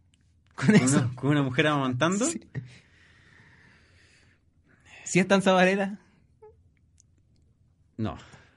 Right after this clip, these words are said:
Speaker 2: ¿A ti te, te excita Tanza Varela?
Speaker 1: A mí, Tanza Varela la encuentro la mina más caliente de la farándula chilena.
Speaker 2: Yo te conozco una historia
Speaker 1: Que ni siquiera
Speaker 2: de
Speaker 1: es como,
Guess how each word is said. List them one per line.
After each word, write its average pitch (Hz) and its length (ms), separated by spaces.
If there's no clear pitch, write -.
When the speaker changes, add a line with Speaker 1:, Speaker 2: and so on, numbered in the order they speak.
Speaker 2:
¿A - 80
ti 160 120
te, 165 120
te 127 120
excita 120 320
Tanza 170 260
Varela? 190 280
Speaker 1:
A 139 120
mí, 180 200
Tanza 180 360
Varela 165 360
la 156 80
encuentro 170 640
la 143 160
mina 165 260
más 170 180
caliente 160 840
de 135 120
la 135 120
farándula 143 520
chilena. 135 380
Speaker 2:
Yo 98 600
te 87 100
conozco 104 340
una 92 100
historia 85 180
Speaker 1:
Que 156 100
ni 160 80
siquiera 208 300
Speaker 2:
de 220 60
Speaker 1:
es 208 40
como, 226 540